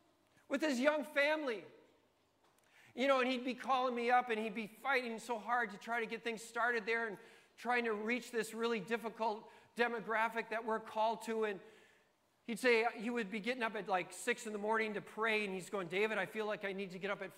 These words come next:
four." And I'm going, "But Lucas, you maybe you should just do it for a sh-, for a time, you know, a short time, because you're gonna be too tired. You,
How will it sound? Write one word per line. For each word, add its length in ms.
four." 480
And 100
I'm 80
going, 160
"But 120
Lucas, 420
you 100
maybe 200
you 40
should 160
just 180
do 100
it 100
for 140
a 60
sh-, 180
for 100
a 40
time, 380
you 60
know, 120
a 40
short 320
time, 340
because 240
you're 100
gonna 120
be 120
too 200
tired. 460
You, 160